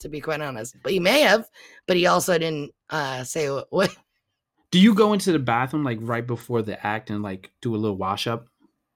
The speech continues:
Speaker 1: Yeah.
Speaker 2: What do you do? You, like, you're gonna go in the bathroom, run the water?
Speaker 1: Not every single time, but, like, for sure, like, if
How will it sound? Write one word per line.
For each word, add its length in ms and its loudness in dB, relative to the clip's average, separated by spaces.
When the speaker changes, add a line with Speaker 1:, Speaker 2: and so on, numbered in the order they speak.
Speaker 1:
Yeah. 400 0
Speaker 2:
What 60 4
do 60 8
you 80 4
do? 100 6
You, 200 4
like, 240 0
you're 140 -6
gonna 200 -2
go 160 -2
in 60 0
the 60 -2
bathroom, 360 -2
run 100 0
the 60 0
water? 400 -2
Speaker 1:
Not 420 2
every 340 2
single 360 0
time, 520 0
but, 180 2
like, 300 0
for 440 -4
sure, 840 0
like, 260 -4
if 160 -6